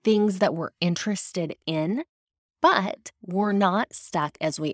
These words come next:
are. We can get better at different things. Um, Erickson also did a study that he shared in this book about memorizing numbers.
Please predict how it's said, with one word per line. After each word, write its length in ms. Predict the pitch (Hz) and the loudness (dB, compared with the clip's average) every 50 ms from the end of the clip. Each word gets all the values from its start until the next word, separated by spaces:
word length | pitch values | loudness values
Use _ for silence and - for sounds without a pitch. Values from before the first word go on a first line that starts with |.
| - | 0
are. 320 | - 170 160 147 139 - - | 0 0 0 0 -2 -6 -6
We 160 | - 170 185 | -2 0 0
can 200 | 185 - 196 185 | 0 0 0 0
get 300 | 170 170 160 - - - - | 0 0 -2 -4 -4 -2 0
better 320 | 262 208 190 160 151 147 | 2 2 2 2 2 0
at 180 | - 156 - - | 0 -2 -4 -4
different 380 | 156 151 - 165 147 - - | -4 -4 -4 -6 -8 -6 -4
things. 360 | - 208 180 131 120 - - - _ _ - - - _ _ _ - | -2 -2 -2 -2 -6 -10 -16 -20 _ _ -18 -18 -18 _ _ _ 0
Um, 220 | 196 196 185 - - _ _ _ _ _ _ _ _ _ _ _ _ _ _ _ _ - | 0 2 0 0 -4 _ _ _ _ _ _ _ _ _ _ _ _ _ _ _ _ 2
Erickson 480 | 175 214 226 226 220 - - 214 196 | 4 4 4 4 0 -2 -2 -2 2
also 280 | - - 202 196 - 208 | 2 2 2 2 2 2
did 180 | 190 190 185 | 2 2 2
a 60 | 180 170 | 0 -2
study 540 | - - - 175 165 165 165 165 165 160 - - | -4 -2 0 0 2 2 0 -2 -4 -4 -4 -2
that 140 | - 165 - | 0 0 0
he 140 | - 180 160 | 0 -2 -2
shared 300 | - - 170 160 156 151 | -2 0 0 2 2 2
in 120 | 151 151 | 0 0
this 200 | 147 147 147 - | -2 -4 -6 -4
book 280 | - - 262 247 233 - | 0 0 0 0 0 -2
about 320 | - 185 165 156 160 - 170 | -4 -2 0 0 0 2 2
memorizing 760 | 180 180 180 190 214 226 233 220 202 196 180 - 180 170 165 | 4 4 4 4 4 4 4 2 2 0 0 0 0 0 0
numbers. 460 | 160 147 151 151 139 135 127 - - | 0 0 0 0 0 -2 -4 -6 -10